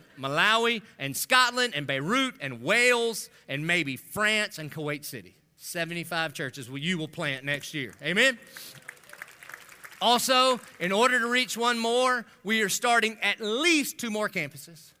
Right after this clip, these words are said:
And one of those campuses, our fifth campus, starts right now. Church of eleven twenty-two, would you please welcome to our church family the men that are attending right now a service at Baker Correctional Institution. Welcome, welcome,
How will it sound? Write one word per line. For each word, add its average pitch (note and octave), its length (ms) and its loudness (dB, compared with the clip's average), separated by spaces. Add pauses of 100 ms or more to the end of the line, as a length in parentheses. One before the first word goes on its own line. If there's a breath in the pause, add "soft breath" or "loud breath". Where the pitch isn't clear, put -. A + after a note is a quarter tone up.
(580 soft breath)
And A#2 280 -12
one A#3+ 200 6
of C#4+ 120 4
those F#3+ 180 -2
campuses, F#3 680 -4
our C#3+ 160 -4
fifth B3 340 -2
campus, F#3 360 -4
starts E3 500 -6
right D3 340 -4 (180)
now. B2 280 -12 (840 soft breath)
Church F#3 300 -2
of F3+ 80 -6
eleven E3+ 260 -2
twenty-two, F3 600 -4
would C#3 120 -8
you F3 160 -8
please E3+ 360 -6
welcome D#3 460 -4
to F#3 280 -6
our D#3+ 220 -2
church - 400 -8
family C3 580 -6 (260 loud breath)
the C#3 160 -4
men E3 480 -2
that C3 140 -6
are C3+ 60 -4
attending F3+ 720 -4 (200 loud breath)
right F3 300 -2
now D#3 300 -4
a C#3 60 -8
service D3+ 500 -4
at B2 160 -12
Baker D#3+ 460 -4
Correctional D3+ 580 -6
Institution. C#3+ 580 -6 (140)
Welcome, F#3+ 380 0
welcome, F3 300 2